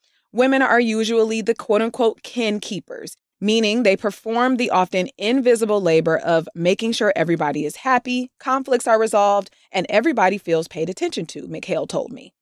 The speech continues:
On top of that emotional aid, her research shows young daughters spend more time on average than sons doing chores. The jobs commonly given to boys, such as shoveling snow and mowing the lawn, are irregular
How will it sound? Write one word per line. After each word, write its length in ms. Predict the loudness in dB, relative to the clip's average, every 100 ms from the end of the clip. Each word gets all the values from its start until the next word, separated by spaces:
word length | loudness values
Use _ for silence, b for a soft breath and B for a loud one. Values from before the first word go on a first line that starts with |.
| _ _ _
On 140 | -2
top 260 | 2 0 2
of 140 | 2
that 180 | 2 2
emotional 600 | 0 0 2 2 0 -2
aid, 400 | 0 -2 -2 -6 -4
her 120 | -2
research 380 | -2 0 0 0
shows 460 | 2 2 2 -2 -10
young 360 | -12 -2 0 4
daughters 420 | 4 6 6 2
spend 440 | -4 -4 0 0 2
more 220 | 2 0
time 380 | 0 -2 -2 -2
on 140 | -6
average 460 | -4 -4 0 -2 -2
than 160 | -8 -8
sons 600 | -8 -4 -2 -2 -6 -8
doing 260 | -8 -8
chores. 600 | -4 -2 -2 -4 -10 -20 _ _ _ _
The 100 | 0
jobs 300 | 2 2 2
commonly 480 | -2 0 0 0 0
given 240 | 0 -2
to 100 | -4
boys, 600 | -4 2 4 4 2 0 -2
such 220 | -2 0
as 100 | 0
shoveling 340 | 2 2 -2
snow 400 | -2 2 4 6
and 120 | 4
mowing 220 | 2 0 0
the 100 | -2
lawn, 400 | 0 2 0 0
are 200 | 0 0
irregular 720 | 4 4 4 2 4 2 0